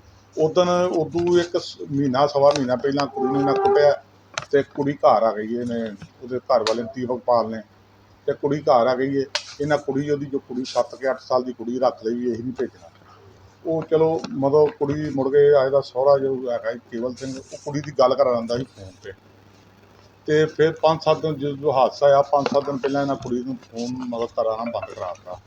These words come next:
ਉਹਨੇ ਆਪਣੇ ਸਹੁਰਾ ਸਾਹਿਬ ਨੂੰ ਫੋਨ ਕੀਤਾ, "ਡੈਡੀ, ਮੈਂ ਕੁੜੀ ਨੂੰ ਮਿਲਣਾ ਹੈ।"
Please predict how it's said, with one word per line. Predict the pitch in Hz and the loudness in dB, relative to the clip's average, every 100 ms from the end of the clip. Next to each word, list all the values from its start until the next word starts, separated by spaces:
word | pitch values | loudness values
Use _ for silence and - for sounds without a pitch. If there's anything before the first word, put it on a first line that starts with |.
| - - _ - _ | -20 -20 _ -20 _
ਉਹਨੇ | 147 156 | -4 2
ਆਪਣੇ | 151 139 143 135 | 2 2 -2 0
ਸਹੁਰਾ | 135 147 | 2 4
ਸਾਹਿਬ | 139 139 | 4 0
ਨੂੰ | 117 | -4
ਫੋਨ | 113 127 | -10 -10
ਕੀਤਾ, | 117 | -8
"ਡੈਡੀ, | 123 117 123 | -4 -4 -4
ਮੈਂ | 131 | -8
ਕੁੜੀ | 120 104 107 | -12 -16 -10
ਨੂੰ | 113 | -10
ਮਿਲਣਾ | 104 90 | -10 -14
ਹੈ।" | 92 | -16